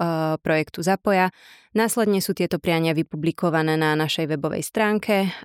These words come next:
a potom, e, už naozaj v takomto, e, finiši v predvianočnom období, e, sa otvorí možnosť pre verejnosť, teda pre kohokoľvek, kto má záujem sa, e, na strane darcov vlastne do pr-, do projektu zapojiť,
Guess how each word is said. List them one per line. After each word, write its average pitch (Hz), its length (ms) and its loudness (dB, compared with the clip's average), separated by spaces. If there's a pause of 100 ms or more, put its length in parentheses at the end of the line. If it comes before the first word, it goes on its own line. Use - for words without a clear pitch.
(120)
a - 80 -2
potom, 170 520 0
e, - 20 -4 (540)
už 156 240 -2
naozaj 156 320 2
v - 80 -12
takomto, 160 400 -2
e, 151 160 0 (480)
finiši 196 480 2
v - 80 -6
predvianočnom 160 640 -2
období, 165 560 0
e, 160 40 -6 (1000)
sa 156 320 0 (960)
otvorí 190 400 0
možnosť 170 880 0
pre 151 320 0
verejnosť, 202 640 2
teda 160 160 2
pre 180 80 0
kohokoľvek, 165 680 0 (120)
kto 156 320 0
má 151 160 0
záujem 151 480 0
sa, 156 320 0
e, - 0 - (240)
na 156 400 0
strane 151 720 -2 (240)
darcov 165 560 0
vlastne 156 320 0
do 156 80 -2
pr-, - 160 -10
do 165 160 -4
projektu 160 400 -4
zapojiť, 160 560 -2